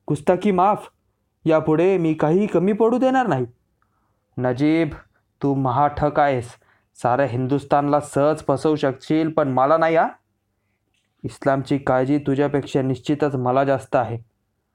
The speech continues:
पहिलं घासदाण्याचं बघ, रसदेचं बघ. माधव सिंगाचा हवाला देणारे खलिते धाडले होतेस ना तुम्हाला? इथे आल्यावर किती दिवस घातले आम्ही त्याच्या मागावर.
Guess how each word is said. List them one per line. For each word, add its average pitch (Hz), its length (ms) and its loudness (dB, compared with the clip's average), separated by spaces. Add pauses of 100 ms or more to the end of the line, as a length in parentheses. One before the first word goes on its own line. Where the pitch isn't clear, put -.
(140)
पहिलं 131 360 2
घासदाण्याचं 139 680 0
बघ, 151 280 0
रसदेचं 147 500 0
बघ. 123 140 0 (560)
माधव 120 300 0
सिंगाचा 135 560 -2
हवाला 131 400 0
देणारे 139 440 0
खलिते 143 340 0
धाडले 127 280 0
होतेस 147 340 -2
ना 226 80 2
तुम्हाला? 214 380 0 (680)
इथे 131 200 -2
आल्यावर 139 380 2
किती 156 300 -2
दिवस 185 280 0
घातले 151 280 0
आम्ही 165 240 2
त्याच्या 160 240 0
मागावर. 143 500 2